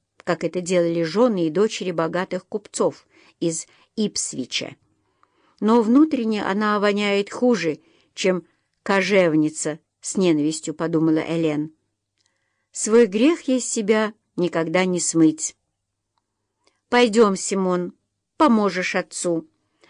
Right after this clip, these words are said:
а с Элен завтра погуляете». Элен так пристально смотрела на землю,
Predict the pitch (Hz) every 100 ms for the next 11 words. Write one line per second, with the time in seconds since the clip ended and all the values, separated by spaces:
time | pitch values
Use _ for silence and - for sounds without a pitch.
0 | - 294 320 285 254 262 220 190 170 -
1 | - - 160 165 160 156 151 - 165 170
2 | _ _ _ _ _ _ _ - 165 180
3 | 175 180 - 208 202 - 170 165 - 156
4 | 156 156 165 160 165 160 202 214 165 147